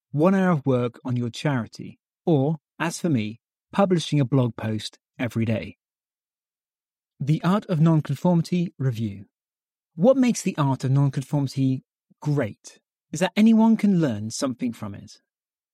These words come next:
For some, it's personal finance. For others, it's tips on starting a business or overcoming a big mental hurdle. The book really extends the concept of nonconformity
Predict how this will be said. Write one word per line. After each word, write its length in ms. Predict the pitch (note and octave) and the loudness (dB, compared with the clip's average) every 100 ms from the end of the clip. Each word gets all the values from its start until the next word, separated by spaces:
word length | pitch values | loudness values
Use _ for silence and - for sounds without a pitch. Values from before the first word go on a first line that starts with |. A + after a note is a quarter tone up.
| _ _ _ _ | _ _ _ _
For 120 | F3 | -4
some, 320 | - A#3+ A3+ - | 0 2 2 0
it's 160 | F#3 - | -6 -2
personal 480 | - E3+ - E3 | 2 2 2 -2
finance. 680 | D3 C#3+ A2+ G#2 G#2+ - - _ _ _ | -2 -6 -6 -10 -16 -18 -20 _ _ _
For 160 | - B3 | -6 0
others, 480 | A#3 G#3 G#3+ F3 - - | 2 2 2 -2 -8 -4
it's 200 | E3+ - | -4 -2
tips 280 | G3+ - E3 | -2 -2 -2
on 80 | |
starting 400 | D#3+ - B2+ C3+ | -2 -2 -2 0
a 40 | B2 | 0
business 600 | C#3+ C3+ - - - - _ | 2 0 -4 -12 -16 -20 _
or 320 | F3 C#3+ D3+ - _ | 2 2 -2 -8 _
overcoming 500 | F3 E3 E3 D#3 D3 | 0 0 0 0 2
a 40 | C#3 | 0
big 280 | A#2+ C3+ B2+ | 2 0 2
mental 380 | B2 A2+ A#2+ | 0 0 -4
hurdle. 480 | G#2+ C#3+ A#2+ - - _ _ _ _ _ _ _ _ _ _ | -2 -2 -2 -6 -16 _ _ _ _ _ _ _ _ _ _
The 80 | E3 | 2
book 220 | D3+ C4+ E3 | 2 0 2
really 300 | F#3+ G#3+ G3+ | 4 4 2
extends 640 | - - F#3+ D3+ A2+ A2 | -6 -2 0 0 -2 -4
the 100 | C3 | -6
concept 520 | - E3+ - A#2 - | -2 -2 -4 -10 -10
of 120 | B2 | -2
nonconformity 960 | C#3+ D#3+ D#3 D#3+ - F3+ D3+ - A2 | 2 2 2 0 2 2 0 -6 -12